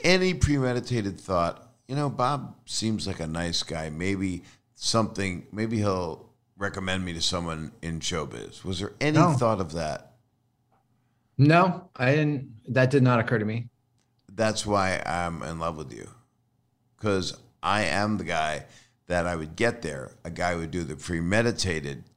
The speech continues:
Speaker 1: type of move, or a young lady, or however anyone, um, identified that wanted to know me,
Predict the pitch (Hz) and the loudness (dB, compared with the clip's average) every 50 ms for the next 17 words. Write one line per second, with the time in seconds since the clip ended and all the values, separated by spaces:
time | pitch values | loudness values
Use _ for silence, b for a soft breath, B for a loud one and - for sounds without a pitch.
0 | _ - - 92 87 78 - - - 69 65 64 - - - _ - 85 87 87 | _ -8 -4 -2 -2 -2 -4 -8 -12 -12 -12 -14 -16 -20 -20 _ -20 -16 -12 -8
1 | 85 76 71 71 71 78 73 71 - - - - _ _ - 80 82 82 80 80 | -8 -6 -6 -6 -8 -10 -10 -12 -14 -20 -20 -20 _ _ -12 -10 -8 -6 -6 -6
2 | 76 73 73 - - - - - 82 53 60 82 85 87 85 78 76 76 76 78 | -6 -6 -8 -12 -16 -16 -14 -12 -12 -10 -8 -6 -6 -6 -6 -6 -8 -8 -8 -8
3 | 78 76 76 76 76 69 64 - 76 78 78 73 76 76 B B B B B - | -8 -8 -10 -10 -10 -10 -10 -10 -8 -8 -6 -6 -6 -8 B B B B B 0
4 | 87 87 - - 98 110 101 101 - - - 110 123 131 123 110 101 95 92 87 | 0 0 2 0 -2 -2 -2 -2 -4 -4 -4 -2 0 0 0 0 0 0 -2 -2
5 | 80 78 - - - - - 73 76 71 65 65 62 - - _ _ _ _ _ | -4 -6 -10 -14 -16 -12 -10 -8 -8 -6 -8 -8 -10 -14 -18 _ _ _ _ _
6 | _ _ _ - 85 85 82 85 82 78 80 - - 78 76 78 71 78 67 - | _ _ _ -10 -8 -6 -6 -6 -6 -8 -8 -6 -4 -4 -4 -4 -4 -8 -10 -8
7 | 69 80 87 85 80 80 71 71 - 87 73 76 80 85 92 101 113 117 98 87 | -8 -8 -6 -6 -6 -8 -10 -10 -10 -8 -8 -8 -6 -2 0 0 2 2 0 0
8 | 85 85 80 | -2 -4 -6